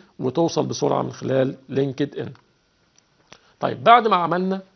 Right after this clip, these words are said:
موضوع التسويق الإلكتروني المجاني، التسويق الإلكتروني المدفوع، أنا بحتاج إن أنا أعمل عملية تربيط بين الحاجات اللي أنا عملتها دي وأعمل استراتيجية تسويقية أقدر أشتغل من خلالها.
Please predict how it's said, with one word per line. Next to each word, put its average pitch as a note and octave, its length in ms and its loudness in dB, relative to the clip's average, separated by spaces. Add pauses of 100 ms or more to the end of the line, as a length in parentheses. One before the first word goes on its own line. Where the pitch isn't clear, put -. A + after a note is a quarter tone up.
(360)
موضوع C#3 580 -2 (480)
التسويق C#3 440 -4
الإلكتروني B2+ 400 -2
المجاني، B2 460 0
التسويق - 560 -10
الإلكتروني C3 520 -4
المدفوع، D#3+ 480 -4 (260)
أنا G3+ 140 4
بحتاج G3 340 0
إن F3 120 0
أنا F3+ 180 -2
أعمل E3+ 220 0
عملية D3+ 260 -2 (100)
تربيط D3 440 2 (460)
بين C3+ 260 0
الحاجات C3+ 380 -4
اللي C#3 100 -4
أنا D3 80 0
عملتها B2+ 340 -2
دي E3+ 160 0 (380)
وأعمل G3 440 4
استراتيجية D3 720 0
تسويقية D#3+ 720 -2 (360)
أقدر D#3 320 0
أشتغل C#3+ 420 -2 (200)
من D3 120 -4
خلالها. - 300 -8